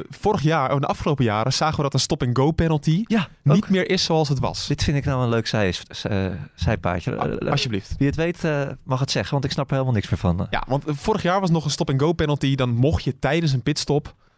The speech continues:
Speaker 1: die, die tien seconden nog even inlossen.
Speaker 2: Nou, v-, v-, v-, helemaal vroeger had je natuurlijk de echte stop and go penalty.
Speaker 1: Ja.
Speaker 2: Gewoon, je moest per se verplicht een pitstop maken. Althans, geen pitstop, maar gewoon de pits in. Tien seconden stilstaan.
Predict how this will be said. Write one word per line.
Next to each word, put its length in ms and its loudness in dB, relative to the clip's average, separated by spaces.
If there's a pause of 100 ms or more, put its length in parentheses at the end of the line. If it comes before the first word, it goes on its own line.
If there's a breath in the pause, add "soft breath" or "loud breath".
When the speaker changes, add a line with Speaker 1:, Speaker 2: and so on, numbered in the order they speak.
(140)
Speaker 1:
die, 140 -2
die 160 0
tien 180 2
seconden 380 2
nog 140 0
even 160 0
inlossen. 440 -2
Speaker 2:
Nou, 280 0
v-, 100 -12
v-, 120 -14 (140)
v-, 80 -20 (120)
helemaal 440 0
vroeger 340 2
had 100 0
je 60 -4
natuurlijk 300 0
de 100 -2
echte 240 -4
stop 260 -2
and 120 0
go 120 4
penalty. 360 2
Speaker 1:
Ja. 60 0
Speaker 2:
Gewoon, 260 0
je 80 2
moest 220 0
per 140 -2
se 280 0
verplicht 360 -4
een 100 -2
pitstop 340 -2
maken. 360 0
Althans, 240 -2
geen 140 -2
pitstop, 300 -4
maar 140 0
gewoon 160 0
de 60 -2
pits 260 -2
in. 160 0
Tien 200 0
seconden 300 0
stilstaan. 600 -2